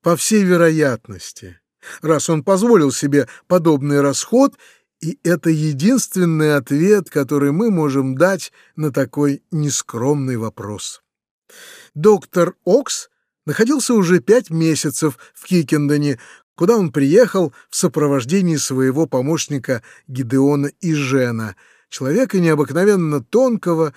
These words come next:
сухого и длинного, но не уступавшего в живости своему хозяину.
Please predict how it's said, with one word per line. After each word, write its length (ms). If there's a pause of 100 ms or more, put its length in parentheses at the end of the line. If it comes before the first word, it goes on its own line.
(140)
сухого 720
и 260
длинного, 840 (280)
но 340
не 160
уступавшего 1120
в 80
живости 720 (180)
своему 520
хозяину. 760